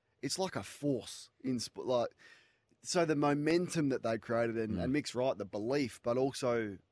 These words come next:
Speaker 1: momentum is a crazy thing in sport when once you have it and when you can ride the momentum, regardless of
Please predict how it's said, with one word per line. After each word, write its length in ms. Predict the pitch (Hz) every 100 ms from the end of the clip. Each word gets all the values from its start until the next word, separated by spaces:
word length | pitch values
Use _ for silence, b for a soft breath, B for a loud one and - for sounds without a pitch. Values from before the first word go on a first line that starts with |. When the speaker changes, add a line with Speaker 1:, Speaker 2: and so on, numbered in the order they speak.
| _ -
Speaker 1:
momentum 560 | 120 120 135 139 123
is 140 | 120 104
a 80 |
crazy 520 | 95 - 135 139 123 113
thing 280 | 120 117
in 80 | 107
sport 460 | 92 - 110 113 71
when 260 | 107 104
once 320 | 113 143 156 160
you 140 | 135
have 240 | 110 123
it 180 | 107 127
and 160 | 127 117
when 160 | 127
you 140 | 127 127
can 280 | 135 113 107
ride 300 | 113 131 131
the 80 |
momentum, 520 | 120 113 113 123 156 135
regardless 500 | 104 123 123 117 117
of 180 | 104